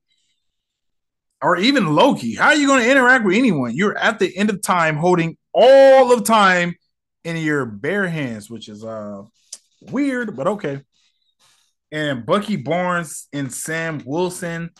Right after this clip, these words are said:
I, uh, I, I just don't see how any of those correlate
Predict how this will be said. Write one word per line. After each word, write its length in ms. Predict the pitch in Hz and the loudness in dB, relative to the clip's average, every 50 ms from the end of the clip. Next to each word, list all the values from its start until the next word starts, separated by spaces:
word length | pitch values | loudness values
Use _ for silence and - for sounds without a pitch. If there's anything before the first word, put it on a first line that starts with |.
| _ _ _ _ _ _ _ _ _ _ _ _ _ | _ _ _ _ _ _ _ _ _ _ _ _ _
I, 280 | - 180 170 175 185 180 | -4 -2 0 0 0 0
uh, 560 | 170 170 165 165 160 156 151 151 151 147 143 - _ _ _ | 2 2 2 2 2 2 0 -2 -2 -4 -6 -10 _ _ _
I, 300 | - 131 156 156 147 123 - _ _ _ - | -4 -2 -2 -2 -4 -8 -14 _ _ _ -6
I 140 | 143 165 156 | -4 -4 -4
just 240 | 143 139 127 123 | -6 -8 -8 -6
don't 220 | 131 143 143 139 123 | -4 -4 -4 -4 -6
see 200 | - - 143 139 | -6 -6 -6 -6
how 200 | 127 131 131 120 | -4 -6 -6 -8
any 320 | 107 135 151 156 156 151 | -8 -8 -8 -6 -6 -6
of 120 | 147 143 135 | -6 -6 -4
those 420 | 143 143 143 143 143 139 139 - | -4 -4 -4 -4 -6 -8 -8 -10
correlate 800 | - - - - 147 151 151 147 143 143 147 151 151 151 151 | -14 -14 -10 -8 -6 -4 -4 -4 -4 -4 -4 -4 -4 -6 -8